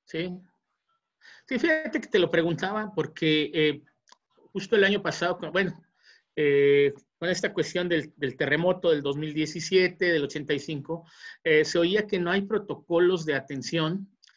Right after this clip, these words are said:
para personas con discapacidad en esta situación de sismo.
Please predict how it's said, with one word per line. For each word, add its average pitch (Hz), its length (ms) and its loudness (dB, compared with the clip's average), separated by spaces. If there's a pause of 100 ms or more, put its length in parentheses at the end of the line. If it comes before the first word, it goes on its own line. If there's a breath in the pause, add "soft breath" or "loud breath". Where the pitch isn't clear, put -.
(220 soft breath)
para 143 300 -2
personas 160 440 -2
con 147 140 -6
discapacidad 147 880 -4
en 160 240 0
esta 240 340 2
situación 143 520 -4
de 139 120 -6
sismo. 196 520 0